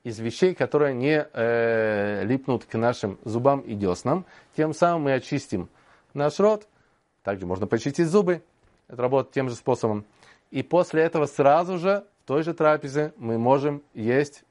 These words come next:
мясо. То есть после молочного сразу же мы можем есть мясо. Теперь есть разные обычаи. Есть, которые устражают, тоже по Кабале, и не едят в одной трапезе мясо и молоко. Также есть, которые ждут полчаса или час.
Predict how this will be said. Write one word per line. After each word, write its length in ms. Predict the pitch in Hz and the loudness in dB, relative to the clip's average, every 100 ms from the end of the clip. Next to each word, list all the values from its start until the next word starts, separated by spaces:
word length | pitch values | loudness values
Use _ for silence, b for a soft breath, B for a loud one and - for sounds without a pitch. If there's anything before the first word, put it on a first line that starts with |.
| - | -8
мясо. 400 | 104 90 - 76 | -2 -2 -4 -8
То 80 | 101 | -8
есть 120 | - | -2
после 280 | 165 156 131 | -2 0 0
молочного 560 | 151 208 226 202 180 | 2 2 0 -4 -6
сразу 320 | 170 180 185 | -2 2 2
же 100 | 156 | 0
мы 160 | 127 131 | -4 -2
можем 300 | 131 123 117 | -2 -2 0
есть 240 | 98 95 | -2 -4
мясо. 340 | 90 82 - - _ B B B | -4 -6 -6 -14 _ B B B
Теперь 200 | - 113 B B | -8 -8 B B
есть 260 | - 170 180 | -2 0 2
разные 360 | 151 151 147 139 | 2 2 0 -2
обычаи. 320 | 110 95 101 | -2 -2 -2
Есть, 160 | 135 | 0
которые 280 | - 151 139 | 0 0 0
устражают, 840 | 165 175 - 147 113 98 85 107 - - | -2 -4 0 0 2 0 0 -4 -10 -12
тоже 240 | - 127 113 | -4 -2 0
по 120 | 107 | -2
Кабале, 540 | - 98 87 113 175 160 B B B B | -2 0 2 2 2 -2 B B B B
и 120 | 151 | -2
не 360 | 165 160 165 160 | 0 0 0 0
едят 400 | 127 131 156 151 | 2 2 2 2
в 80 | 113 | -2
одной 240 | 117 123 | 0 -2
трапезе 640 | 123 139 147 131 135 131 - | 2 2 2 -2 -2 -2 -6
мясо 500 | 110 117 120 113 107 - _ | 0 0 0 -2 -4 -8 _
и 100 | 117 | -6
молоко. 600 | 110 92 80 - 139 185 - _ | -2 0 0 2 2 2 -6 _
Также 240 | - 98 104 | -10 -4 -2
есть, 120 | 104 | -2
которые 540 | - 117 120 123 117 | -2 0 2 2 0
ждут 300 | 110 135 139 _ - | 0 -4 -4 _ -4
полчаса 540 | 170 180 165 - 147 | -2 -2 -2 2 2
или 260 | 139 120 98 | 2 -4 -4
час. 420 | - 165 180 - | 0 2 2 -4